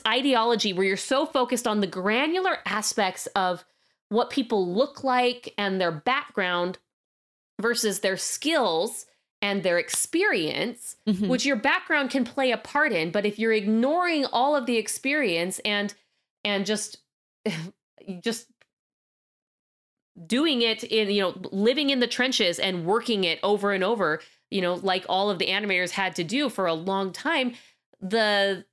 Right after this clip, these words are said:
Speaker 1: the inexperience is there. And apparently the veteran animators were really struggling, especially on Wish, when they brought so
Speaker 2: Mm.
Speaker 1: many new people who just,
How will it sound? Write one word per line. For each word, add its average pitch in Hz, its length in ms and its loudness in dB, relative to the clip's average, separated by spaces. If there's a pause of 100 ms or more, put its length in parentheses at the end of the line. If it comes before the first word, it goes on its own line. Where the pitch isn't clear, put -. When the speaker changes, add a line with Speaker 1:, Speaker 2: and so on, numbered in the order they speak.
(100)
Speaker 1:
the 226 100 0
inexperience 240 600 0
is 160 120 -2
there. 156 180 0
And 165 80 -2
apparently 185 680 -2
the 180 340 -2 (160)
veteran 196 340 -2
animators 190 380 -2
were 175 100 0
really 170 200 0
struggling, 185 600 -2
especially 202 320 -2
on 156 240 -2
Wish, 254 340 0
when 196 80 2
they 185 80 2
brought 185 200 -2
so 320 440 2
Speaker 2:
Mm. 311 40 2
Speaker 1:
many 196 180 2
new 175 160 0
people 180 320 -2
who 196 100 0
just, 185 240 -4